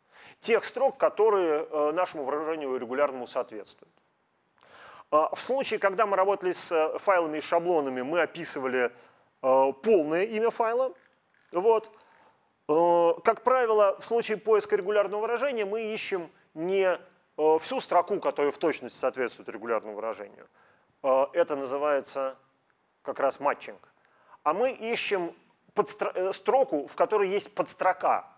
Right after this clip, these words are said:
соответствующая регулярному выражению. Это называется сечинг. В остальном, в общем, все то же самое. А, а главный и, э, наиболее часто употребимой утилитой,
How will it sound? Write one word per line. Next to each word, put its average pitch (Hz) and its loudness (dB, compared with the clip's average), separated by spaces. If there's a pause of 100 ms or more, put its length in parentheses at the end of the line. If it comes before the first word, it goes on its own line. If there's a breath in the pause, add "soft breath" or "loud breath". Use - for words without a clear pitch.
(240)
соответствующая 131 -6
регулярному 110 -6
выражению. 110 -6
Это 156 -14
называется 131 -4
сечинг. - -10 (400 loud breath)
В 160 -2
остальном, 262 0
в 208 0
общем, 160 -2
все 170 -6
то 147 -6
же 123 -6
самое. - -14 (800 loud breath)
А, 165 4 (300)
а 160 2 (240)
главный 170 0 (100)
и, 185 0 (240)
э, 147 -4
наиболее 160 2
часто 147 0
употребимой 139 -6
утилитой, 127 -8